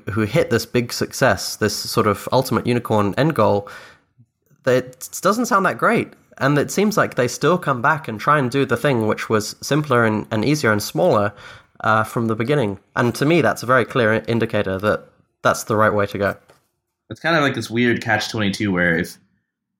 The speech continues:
Speaker 2: if you work on something that you really like working on and then just sell it to another company, then you'll probably be upset because then you gave up your baby that actually made you happy.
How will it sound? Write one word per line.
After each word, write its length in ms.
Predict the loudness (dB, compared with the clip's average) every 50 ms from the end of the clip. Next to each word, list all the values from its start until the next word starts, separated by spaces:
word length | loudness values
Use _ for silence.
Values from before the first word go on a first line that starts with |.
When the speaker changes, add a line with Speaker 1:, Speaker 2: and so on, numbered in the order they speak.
| _ _ _
Speaker 2:
if 100 | _ -8
you 80 | -6 -2
work 220 | 0 0 0 2
on 140 | 2 0 0
something 720 | 0 0 0 0 0 0 2 2 2 2 0 -2 -2 -2
that 420 | 0 2 4 4 4 2 0 0 -2
you 100 | -2 -2
really 220 | 0 2 2 2
like 320 | 2 2 2 0 0 0
working 280 | -2 -4 -2 -2 -2 0
on 360 | 2 2 2 2 2 0 -2 -4
and 120 | -2 0
then 100 | 0 0
just 180 | 0 0 -2 -2
sell 200 | 0 0 2 2
it 60 | 0
to 80 | 0 0
another 200 | 0 0 0 0
company, 380 | 0 0 0 0 0 0 0
then 120 | 0 0 0
you'll 140 | 0 -2 -2
probably 420 | 0 0 0 0 2 0 0 0
be 260 | 0 0 0 0 -2
upset 500 | -2 -4 -6 -6 -2 0 0 0 -2 -4
because 220 | -6 -4 -4 -2 -2
then 120 | 0 0
you 100 | 0 0
gave 220 | 0 0 -2 0
up 160 | -2 -4 -4 -2
your 100 | -2 -2
baby 320 | 0 0 0 2 0 2
that 180 | 0 0 0 0 -2
actually 420 | -2 0 0 0 0 0 2 2
made 200 | 2 2 2 2
you 80 | 0 2
happy. 460 | 2 2 2 2 0 -2 -2 -4 -6